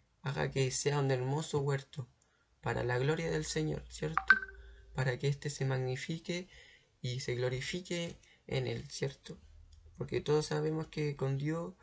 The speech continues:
podemos llegar a, al, a unas cosas magníficas que nunca ni una persona puede haber logrado, o algo que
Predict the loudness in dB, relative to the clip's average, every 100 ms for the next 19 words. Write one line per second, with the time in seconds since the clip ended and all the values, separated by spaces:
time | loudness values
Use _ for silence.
0 | -20 -20 -20 _ -4 0 0 2 2 2
1 | 2 0 0 -4 -14 _ -6 -2 0 0
2 | -2 -4 -18 _ -2 0 2 0 0 -2
3 | 0 0 2 0 0 -2 -2 -2 -2 -2
4 | -4 -4 -2 0 -2 -6 -14 -20 -8 -4
5 | -4 -2 0 0 -2 -6 -10 -2 0 2
6 | 0 0 -2 -2 -2 0 0 2 0 2
7 | 4 4 2 0 -4 -10 -16 -18 -6 0
8 | 2 4 4 4 4 4 4 2 0